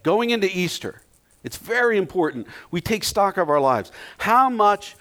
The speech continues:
of who I am is given over to this ministry of reconciliation? Right? How many have, have I shared the gospel with in my life? How many people have I prayed over for emotional or spiritual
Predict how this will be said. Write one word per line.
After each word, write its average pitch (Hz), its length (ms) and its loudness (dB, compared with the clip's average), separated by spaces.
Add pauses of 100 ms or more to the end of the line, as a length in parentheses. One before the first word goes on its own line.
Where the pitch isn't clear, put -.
(200)
of 156 180 -2
who 220 340 -2
I 175 220 2
am 123 520 -4 (720)
is 147 200 -4
given 113 600 -2
over 95 480 -4 (360)
to 156 120 -2
this 131 240 -2
ministry 135 460 -2
of 107 100 -4
reconciliation? 90 920 -8 (1120)
Right? 139 300 -6 (1120)
How 240 140 4
many 302 180 2
have, 226 200 4 (180)
have 226 120 2
I 214 120 6
shared 247 340 4
the 196 80 2
gospel 185 600 2
with 92 300 -4
in 120 160 -2
my 107 140 2
life? 92 480 -4 (1400)
How 220 140 6
many 311 260 2
people 254 340 4
have 220 160 4
I 220 140 8
prayed 262 500 4
over 156 480 2
for 185 220 2
emotional 196 640 2
or 139 180 2
spiritual 180 720 2